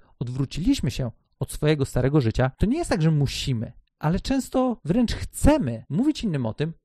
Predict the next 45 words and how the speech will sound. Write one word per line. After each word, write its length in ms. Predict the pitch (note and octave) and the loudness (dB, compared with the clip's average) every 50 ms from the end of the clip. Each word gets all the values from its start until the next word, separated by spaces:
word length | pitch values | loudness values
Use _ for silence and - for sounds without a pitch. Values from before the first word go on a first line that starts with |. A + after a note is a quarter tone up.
| _ _ _ - | _ _ _ 0
czego 360 | - B2+ A#2 A#2 B2 C3+ - - | 0 0 0 -2 -8 -10 -8 -6
doświadczyliśmy. 800 | C#3 C#3+ - - - A3+ - - D4+ A#3+ D3+ A#2 - C3+ B2 - | -6 -6 -4 -4 -8 -8 -4 -2 -2 0 -2 -2 -4 -8 -6 2
To, 380 | - B3 C#4+ A3 B2 G#2 G#2+ - _ _ - | 2 4 6 6 4 2 0 -6 _ _ -8
że 140 | B2 A2 C3 | -2 0 0
ja 140 | F3+ C4+ C#4 | 0 0 0
dzisiaj 360 | B3+ B3 F3 - - - - _ - | 0 0 0 0 -2 -6 -8 _ -6
siedzę 400 | - - A3+ A3+ B3 G3+ G3 - - _ _ _ | 0 0 2 4 4 2 2 0 -4 _ _ _
tutaj 300 | - D3 - B2+ - B3+ | -6 -4 -2 -2 -4 -4
i 340 | C#4 - C#3+ D3+ D3+ D3 - - | -4 -2 -2 -2 -2 -4 -6 -6
nagrywam 360 | C3 C3 B2 F#3 A3+ D4 C#4 | -4 -2 -2 -2 -2 -2 -2
ten 160 | - A#3 F3 | -2 -2 0
podcast, 460 | - C3 A#2 - - C3+ C#3+ - - - - _ _ _ _ - - | 2 0 0 0 0 -2 -2 -2 -4 -16 -20 _ _ _ _ -10 -6
wiąże 240 | B2+ G3 B3+ C#4+ B3 | -4 -4 -2 -2 -2
się 80 | B3+ | -2
bezpośrednio 480 | G#3+ G#3 - - D#3 - G#3 F#3+ G#3 F3+ | -2 -4 -2 -2 -2 -2 -2 -2 -2 -4
z 80 | - | -2
tym, 160 | - G#3+ G3 F#3 | -2 -2 -2 0
że 200 | F#3+ G3+ G3 F#3 - _ _ _ - | 0 0 0 0 -4 _ _ _ -2
kiedyś 260 | - F3 G#3+ C#4+ C#4 | 2 2 2 2 0
w 20 | - | -4
swoim 220 | - B3 G#3+ E3+ | -2 -2 -2 -2
życiu 240 | C#3 C#3 - A2 G#2 | -2 -4 -6 -6 -8
zacząłem 280 | G2+ A#2+ - E3+ G#3 A3+ | -8 -4 -4 -2 -4 -4
czytać 260 | B3 - G#3+ E3 C#3+ | -2 -4 -4 -4 -2
Biblię. 240 | C#3+ C3 G2+ - - | -4 -6 -8 -8 -8
Podjąłem 280 | - - E3+ C4+ D#4+ D#4+ | -6 -4 -4 -4 -4 -4
decyzję, 340 | C#4+ A3+ - A3 F3 G3 F3+ | -6 -4 -4 -4 -4 -2 -2
że 80 | D3 | -2
chcę 180 | - - - G#3 | -2 0 2 2
iść 160 | B3 B3 F#3+ | 2 2 2
za 80 | E3+ G3 | 2 2
Jezusem 380 | F#3 E3 C3 A2+ - - A2 | 2 0 -2 -4 -8 -8 -6
pod 160 | - C#3 - - | -6 -8 -8 -4
wpływem 340 | - F3+ G3+ A#3+ A#3 A3 - _ _ _ _ - | -2 0 0 2 0 -2 -2 _ _ _ _ -6
czytania 320 | - C3+ - D#3+ F#3 G3 | -6 -2 0 0 0 0
Biblii, 240 | E3+ D3+ A#2 G#2 - | -2 -2 -4 -6 -8
pod 160 | - C3 - | -10 -8 -6
wpływem 340 | - - D#3 D3+ F#3 F#3 E3+ - _ _ _ _ - - | -2 -2 0 2 2 0 0 -4 _ _ _ _ -8 -2
tego, 380 | - F3 D#3+ F3 F3 - - _ _ - | -2 0 0 0 -2 -2 -4 _ _ -16
jak 480 | A#3 - - F3+ D#3+ E3 E3 - - - - | -10 -4 -2 0 0 0 0 -4 -8 -18 -14
dostrzegłem 840 | A#3 E3 A#2+ A#2+ - - - - - A3+ G#3+ D3 A2+ A#2 A#2 G2+ G#2 - | -6 -4 -4 -4 -4 -6 -8 -2 0 0 0 0 -2 -6 -6 -8 -10 -8
osobę 580 | D3 C3+ - - D3+ D3+ F3 A3 B3 B3 A3 | -8 -6 -2 2 2 2 4 2 2 2 2
i 100 | F3 C#3+ | 2 2
dzieło 240 | A2 C3+ D#3 E3+ D#3 | 2 2 2 2 2
Jezusa 500 | C#3 A#2+ A2 G#2 A2+ - - D3+ F3+ F#3+ | 2 0 0 -2 -6 -4 -2 -2 -2 -2